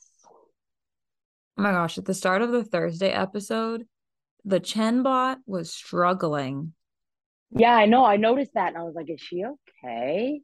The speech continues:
Speaker 1: I honestly think that the teleprompter just stopped working and she's so used to having it,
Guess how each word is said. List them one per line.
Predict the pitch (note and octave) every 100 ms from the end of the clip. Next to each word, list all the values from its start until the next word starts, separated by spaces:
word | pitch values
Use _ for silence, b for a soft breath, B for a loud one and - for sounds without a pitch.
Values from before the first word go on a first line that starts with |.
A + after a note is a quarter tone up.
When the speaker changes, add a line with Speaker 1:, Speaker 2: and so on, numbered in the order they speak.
| _ -
Speaker 1:
I | E2+ -
honestly | E3+ F#3 G3 A#3+ A3+
think | _ E3+ F3+ -
that | F3+
the | E3
teleprompter | - D#3 D#3 D#3+ F#3 F#3 F#3+ G#3
just | F#3+ E3+ -
stopped | E3 D#3 -
working | - C#3 D#3 G3+ A3 A3
and | G3
she's | G3+ F#3+ -
so | F3
used | E3+ F#3 F#3+
to | F3+
having | D#3 D3 D3+ F#3
it, | G#3+ B3